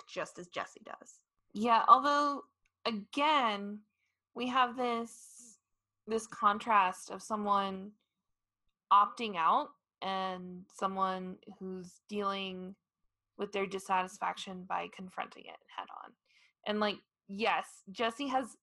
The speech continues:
Speaker 2: the option to opt out, and <laughs> Dean and Sam don't.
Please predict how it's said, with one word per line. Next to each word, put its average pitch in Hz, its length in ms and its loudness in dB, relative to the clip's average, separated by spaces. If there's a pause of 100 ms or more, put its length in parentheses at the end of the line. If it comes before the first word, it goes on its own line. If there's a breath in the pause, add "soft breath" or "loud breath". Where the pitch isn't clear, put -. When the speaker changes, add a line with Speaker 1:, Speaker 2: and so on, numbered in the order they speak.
(160)
Speaker 2:
the 202 280 -8
option 226 580 6
to 254 80 0
opt 233 360 6
out, 247 280 2
and 214 240 -6
<laughs> - 0 -
Dean 196 220 -6
and 240 180 -4
Sam 202 480 -6
don't. 175 320 -6